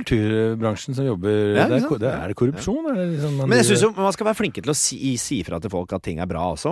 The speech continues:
Speaker 2: Og da mener jeg ikke nødvendigvis at man skal gjøre det sånn at alle andre ser det, men, eh, å sende en melding til folk og si, "Faen, så flink du er", eh.
Speaker 1: Dette er vi faktisk veldig enig i.
Speaker 2: Ja.
Speaker 1: Fra spøk til revolver, så mener jeg
Speaker 2: Ja.
Speaker 1: det bør man bli flinkere til å sende, eh, melding til folk,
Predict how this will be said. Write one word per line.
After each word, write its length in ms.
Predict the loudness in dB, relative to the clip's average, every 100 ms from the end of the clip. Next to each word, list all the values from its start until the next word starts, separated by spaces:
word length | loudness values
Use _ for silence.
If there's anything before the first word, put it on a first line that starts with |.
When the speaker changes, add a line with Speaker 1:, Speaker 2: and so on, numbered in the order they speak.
| 0
Speaker 2:
Og 220 | 0 2
da 100 | 0
mener 220 | 0 -2
jeg 100 | -4
ikke 120 | -4 -2
nødvendigvis 380 | -4 -4 -4 -6
at 60 | -4
man 160 | -6
skal 160 | -4 -4
gjøre 300 | -2 -2 -4
det 80 | -8
sånn 140 | -8 -10
at 100 | -8
alle 220 | -6 -6 -8
andre 460 | -10 -12 -10 -10 -12 _ _ _ _
ser 260 | -18 -8 -6
det, 160 | -6 -8 -10
men, 360 | -8 -6 -4 -4
eh, 500 | -4 -4 -4 -6 -6
å 60 |
sende 260 | -6 -6 -4
en 80 | -4
melding 340 | -4 -6 -10
til 80 | -10
folk 240 | -10 -10 -10
og 80 |
si, 140 | -10 -10
"Faen, 220 | -8 -10 -8
så 160 | -10
flink 280 | -6 -8 -8
du 100 | -6
er", 320 | -4 -2 -4
eh. 1000 | -4 -4 -6 -6 -6 -6 -6 -6 -6 -8 -12 _ _ -14
Speaker 1:
Dette 160 | -6
er 100 | -2
vi 80 | -2
faktisk 340 | -2 -4 -4 -2
veldig 200 | -2 -2
enig 220 | -4 -4 -8
i. 180 | -6
Speaker 2:
Ja. 120 | -4 -4
Speaker 1:
Fra 360 | -2 -2 0
spøk 300 | -2 -4 -6
til 120 | -4 -2
revolver, 340 | -2 -2 -4
så 120 | -4
mener 200 | -4 -2 -2
jeg 40 |
Speaker 2:
Ja. 100 | 0
Speaker 1:
det 80 | 0
bør 120 | 0
man 160 | 0 0
bli 100 | -2
flinkere 320 | -4 -8 -8
til 120 | -10
å 60 | -10
sende, 420 | -8 -6 -6 -8 -10 -20 -20 -20 _ _
eh, 200 | -8 -4
melding 360 | -2 -2 -4 -6
til 100 | -6
folk, 220 | -10 -10